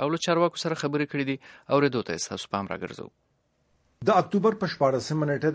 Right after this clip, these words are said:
Speaker 2: د خیبر ایجنسۍ باډي تحصیل کې د خیبر ون نومي پوځي عملیاتو شروع کېدو نه پس یو ځل بیا د دغې سیمې نه زرګونه کورنۍ محفوظو ځایونو ته په کډو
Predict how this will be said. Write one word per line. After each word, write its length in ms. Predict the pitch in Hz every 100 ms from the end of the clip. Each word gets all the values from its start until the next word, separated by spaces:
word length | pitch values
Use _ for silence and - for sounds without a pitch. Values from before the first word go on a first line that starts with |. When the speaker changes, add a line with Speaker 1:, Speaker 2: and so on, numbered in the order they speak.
| 131
Speaker 2:
د 100 | 113
خیبر 220 | 107 139
ایجنسۍ 340 | 139 139 - 143 110
باډي 220 | 107 120 -
تحصیل 300 | 123 101 131 123
کې 80 | 123 110
د 140 | -
خیبر 360 | 107 98 110 123
ون 180 | 143 135
نومي 180 | 131 110
پوځي 260 | 117 110 131 143
عملیاتو 560 | 110 110 120 127 123 -
شروع 260 | 120 107 107
کېدو 300 | 107 120 117
نه 140 | 104
پس 240 | 139 - - - - - - -
یو 80 | 160
ځل 160 | 160 160
بیا 100 | 196 196
د 140 | 160
دغې 180 | 139 120 -
سیمې 200 | 147 147
نه 60 | 135 110
زرګونه 480 | 113 117 151 131 117
کورنۍ 500 | 107 107 131 120 - - - 151
محفوظو 380 | 165 165 196 170
ځایونو 220 | 175 170
ته 80 | 170
په 100 | 131 120
کډو 160 | 135